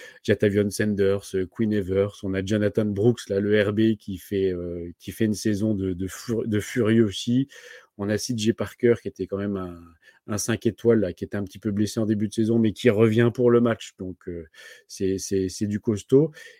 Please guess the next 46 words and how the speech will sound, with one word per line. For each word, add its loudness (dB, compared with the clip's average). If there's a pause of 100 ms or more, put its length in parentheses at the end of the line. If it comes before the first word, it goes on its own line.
Et -4
puis -8
surtout, 0
heu, -2
une 2
des 0
grosses -2
forces -2
de -4
Texas -2
aussi, -8
c'est -8
de -4
récupérer, -2
heu, -2 (560)
eh -6
ben, -10
c'est, -6
c'est -6
cinq, 0
euh, 2
titulaires 2
en, -6
en, -6
en -4
offensive -6
line. 4 (460)
Et -6
ça, 2
euh, 0
dans -6
une -6
équipe, -8
euh, -2
c'est, -6 (460)
enfin, -6
ça -4
fait 0
une 2
expérience, 2
euh, 0
de -4
fou. -2
Et 2
clairement, 2
euh, -2